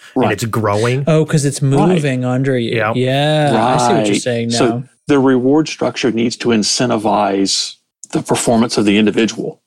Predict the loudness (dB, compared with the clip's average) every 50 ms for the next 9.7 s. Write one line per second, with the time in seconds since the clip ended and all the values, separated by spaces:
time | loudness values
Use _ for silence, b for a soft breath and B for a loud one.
0 | _ _ _ _ _ _ _ _ _ _ _ _ _ -4 -2 0 2 2 0 -2
1 | 0 _ 2 4 4 4 2 2 0 -2 -2 -2 0 0 2 2 2 2 -2 -4
2 | -2 -2 0 0 0 -2 -2 -2 -2 0 0 0 0 0 -2 -4 -6 -6 -6 -4
3 | -4 -4 -4 -4 -8 _ _ _ _ _ _ _ _ _ _ -2 0 0 0 -2
4 | -4 -8 -10 -10 -10 -14 -16 -20 -6 -6 -2 0 0 0 0 0 0 0 0 0
5 | 0 0 -2 -4 -2 -2 -2 0 0 0 0 -2 -4 -8 -6 -4 -4 -4 -6 -8
6 | -14 -16 _ _ _ _ _ _ _ _ _ _ _ _ _ _ _ _ _ 2
7 | 4 4 4 2 2 0 -2 _ 2 4 4 4 2 -2 -2 -2 -2 -2 0 -2
8 | -2 -2 -2 -2 -2 -4 -2 0 -2 -2 0 0 0 0 0 0 -2 -2 -2 -2
9 | 0 0 2 2 2 2 0 -2 -2 -6 -6 -6 -10